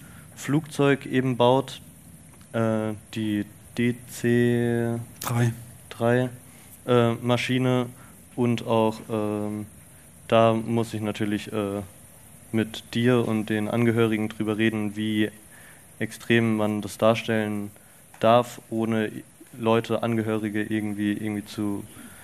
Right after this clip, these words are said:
Speaker 1: betreffen. Aber es ist eben hartes Schicksal, was eben da getroffen wurde.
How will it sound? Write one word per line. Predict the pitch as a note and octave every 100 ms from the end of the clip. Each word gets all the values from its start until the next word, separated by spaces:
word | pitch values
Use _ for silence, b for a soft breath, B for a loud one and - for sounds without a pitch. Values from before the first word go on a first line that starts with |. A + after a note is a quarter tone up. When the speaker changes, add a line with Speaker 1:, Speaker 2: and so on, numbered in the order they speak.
| B B - -
Speaker 1:
betreffen. | - A#2+ A#2+ B2 G#2+
Aber | G#2+
es | G#2
ist | A#2+ -
eben | A#2 A2+ A2 G#2
hartes | A2+ A2+ G#2+
Schicksal, | B2 A2+ A2+ G#2
was | G#2
eben | G#2 G#2+
da | G#2
getroffen | G#2 - A2+ - A2
wurde. | A2 A2 A2